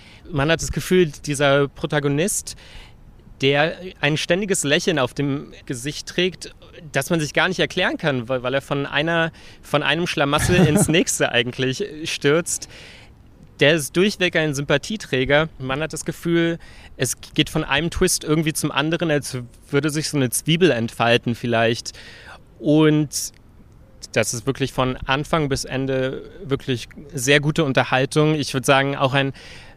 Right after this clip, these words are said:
Speaker 1: bisschen atypisch vielleicht in diesem Wettbewerb, was ich bisher gesehen hab. Also ein Film, der sich ganz traditionell als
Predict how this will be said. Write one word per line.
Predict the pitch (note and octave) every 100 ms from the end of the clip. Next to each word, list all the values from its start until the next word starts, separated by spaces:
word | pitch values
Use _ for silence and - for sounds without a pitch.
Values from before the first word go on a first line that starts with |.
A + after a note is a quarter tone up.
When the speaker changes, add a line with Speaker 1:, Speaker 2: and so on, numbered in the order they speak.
| -
Speaker 1:
bisschen | - F#3 - F#3+ -
atypisch | C#3+ E3+ - G#3 G3 -
vielleicht | E3+ D#3+ E3
in | E3+ C3+
diesem | D3+ D3+ C3+
Wettbewerb, | C#3 - E3 E3 D#3+ D3
was | C#3+ -
ich | -
bisher | D3 D3 C3+
gesehen | B2+ C3+ D3+
hab. | D#3+
Also | C3 B2
ein | B2
Film, | - D3 D3+
der | C#3
sich | C3 C3+ - - - -
ganz | D3 F#3 -
traditionell | - D3+ D#3 - C#3 C#3 C#3+ D3
als | C3+ B2+ - - -